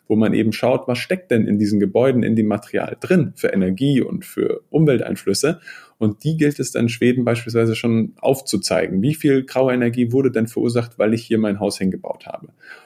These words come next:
Und erst dann, wenn die Politik hier auch noch versucht, Richtlinien zu schaffen oder die Gesellschaft an sich schon sagt,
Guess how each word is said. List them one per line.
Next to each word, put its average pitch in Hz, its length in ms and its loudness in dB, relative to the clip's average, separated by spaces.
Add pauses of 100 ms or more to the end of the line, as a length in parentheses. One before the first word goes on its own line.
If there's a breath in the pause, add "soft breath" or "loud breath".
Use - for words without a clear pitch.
Und 104 180 0
erst 123 300 0
dann, 151 220 4
wenn 113 160 4
die 107 80 2
Politik 104 680 -4 (160)
hier 160 360 0
auch 156 220 2
noch 113 180 0
versucht, 113 640 -2
Richtlinien 104 400 0
zu 98 100 -6
schaffen 101 340 -6
oder 104 200 0
die 101 120 0
Gesellschaft 110 640 0
an 98 140 0
sich 175 300 -2
schon 95 180 0
sagt, 87 340 -2